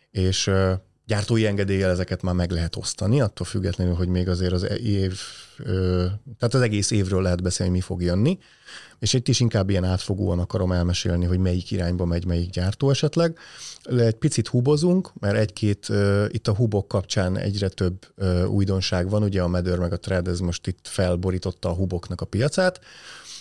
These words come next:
és, ö, hardware-ről azt hiszem ennyi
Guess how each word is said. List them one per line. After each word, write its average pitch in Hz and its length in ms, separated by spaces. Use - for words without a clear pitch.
és, 117 400
ö, 120 240
hardware-ről 120 720
azt 113 140
hiszem 98 240
ennyi 98 480